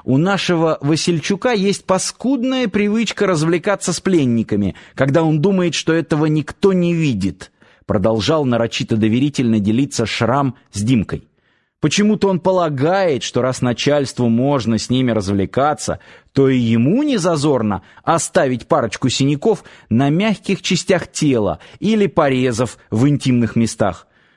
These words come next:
У него даже нож любимый для этого припасен. «Да, Виктор Викторович,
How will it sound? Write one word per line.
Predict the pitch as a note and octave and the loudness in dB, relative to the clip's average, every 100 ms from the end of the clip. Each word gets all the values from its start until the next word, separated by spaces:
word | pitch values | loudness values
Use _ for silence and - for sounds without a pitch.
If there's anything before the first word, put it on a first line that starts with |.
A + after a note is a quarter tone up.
| _ | _
У | - | -2
него | A2+ E3 G#3 | 0 2 0
даже | G3 F#3+ F#3+ | 0 0 0
нож | E3+ D#3+ G#3+ - | 2 2 0 -2
любимый | A3+ A#3+ G#3+ F3+ C#3 | -2 0 0 0 0
для | A#2 C3+ | 0 0
этого | C3 G2+ G2+ F#2+ | 0 -2 -2 -2
припасен. | G#2 A2 A2 - E2 - _ _ _ _ _ _ _ _ _ _ _ _ - | -2 -2 -2 -2 -6 -8 _ _ _ _ _ _ _ _ _ _ _ _ -4
«Да, | A2+ A#2 | -2 0
Виктор | A2+ D3 D3 - D#3+ D3 | 2 0 0 0 0 0
Викторович, | D3 E3+ - - A2+ G2 D#2 - | 2 0 -2 -4 -2 -2 -4 -8